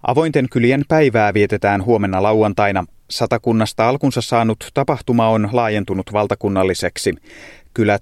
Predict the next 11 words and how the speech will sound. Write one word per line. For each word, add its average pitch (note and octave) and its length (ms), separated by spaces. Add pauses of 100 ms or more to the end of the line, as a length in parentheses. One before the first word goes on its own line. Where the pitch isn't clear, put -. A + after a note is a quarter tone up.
järjestävät A2 640
itse A#2+ 340
tapahtumansa. G#2 720 (280)
Koordinointitukena A2 1000
ovat G#2+ 300
maakunnalliset A2+ 720
kattoyhdistykset A#2+ 1000
ja A2+ 140
valtakunnallinen B2 880
Suomen G2 460
kylätoiminta. G2 760